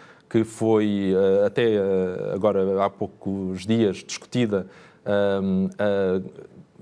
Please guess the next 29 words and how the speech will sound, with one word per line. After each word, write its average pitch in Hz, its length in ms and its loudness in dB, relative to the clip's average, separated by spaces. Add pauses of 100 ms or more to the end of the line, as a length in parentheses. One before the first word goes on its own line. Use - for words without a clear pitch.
(240)
organizado 107 520 -2
pela 107 240 0
D 101 100 0
G 98 160 -2
S, 127 200 2
com - 80 -8
o - 20 -4
Ministério 104 340 -2
da 107 80 -2
Saúde 101 280 -4
do 98 40 -8
Brasil. 101 480 -2
Eu 98 280 -4
tive 101 200 -2
a 95 220 0
oportunidade 104 460 -2
de - 40 -20
participar, 107 640 -2 (160)
em 120 100 -2
que 117 80 -8
discutimos - 380 -6
esta 123 220 -2
classificação 123 680 -4 (320)
e 156 80 2
tem 165 200 -2
aplicações 147 420 -4
práticas 127 480 -2
depois 131 320 0
na, 127 260 -2